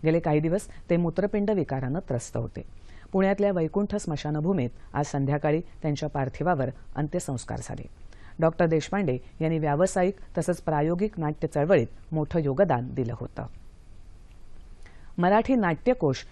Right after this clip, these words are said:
या बाराशे पानी ग्रंथाचं लेखन आणि संपादन करून त्यांनी मराठी वाङ्मयात मोलाची भर घातली होती. त्यांची मराठी नाटक, नाटककार आणि कर्तृत्व, नाटक नावाचं बेट, नाट्यभ्रमण गाथा आणि वारसा रंगभूमीचा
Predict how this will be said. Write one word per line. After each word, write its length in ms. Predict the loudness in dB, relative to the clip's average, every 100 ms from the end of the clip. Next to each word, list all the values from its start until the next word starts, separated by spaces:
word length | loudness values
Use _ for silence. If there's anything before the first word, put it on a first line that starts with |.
| -4
या 100 | 0
बाराशे 420 | 2 2 0 0
पानी 260 | -2 0 2
ग्रंथाचं 520 | 2 2 0 -2 0
लेखन 380 | 2 0 0 -2 -4 -8 -2
आणि 140 | 0
संपादन 480 | 2 0 4 4 4
करून 300 | 2 2 0
त्यांनी 440 | -4 -4 2 4
मराठी 460 | 4 2 2 2 0
वाङ्मयात 440 | 0 0 2 2 -2 -10 -2
मोलाची 380 | 2 2 0 -2
भर 240 | 0 0 -2
घातली 220 | -6 -6
होती. 200 | -8 -10 -12 -14 -14 -16 -6 0
त्यांची 340 | 2 4 0 2
मराठी 380 | 2 2 2
नाटक, 440 | 2 0 0 0 0
नाटककार 560 | -2 0 -2 0 0
आणि 120 | 2 0
कर्तृत्व, 560 | 0 0 2 0 0 -4 -8 -10 0
नाटक 400 | 0 2 0 0
नावाचं 400 | 0 0 2 4
बेट, 200 | 4 2 -4 -12 0
नाट्यभ्रमण 600 | 2 2 2 2 2 2
गाथा 380 | 2 0 0 -4 -4 -12 -4
आणि 140 | 0
वारसा 400 | 2 2 2 2
रंगभूमीचा 720 | 2 2 2 2 2 2 2